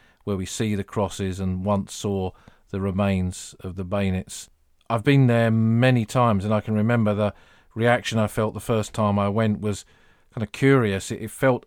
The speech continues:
a little bit gruesome in some respects, that this trench had been preserved by this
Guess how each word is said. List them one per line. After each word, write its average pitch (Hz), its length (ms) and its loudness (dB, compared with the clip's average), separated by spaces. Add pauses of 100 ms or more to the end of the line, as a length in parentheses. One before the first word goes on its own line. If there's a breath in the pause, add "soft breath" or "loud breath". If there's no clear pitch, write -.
a 110 40 -6
little 120 220 0
bit 101 220 -6
gruesome 117 500 0
in 92 160 -2
some 95 240 -2
respects, - 560 -6 (640 soft breath)
that 107 180 -4
this - 360 -6 (120)
trench 117 440 0
had 98 120 -6
been 101 180 0
preserved 104 640 -2
by 98 160 -2
this 95 300 -8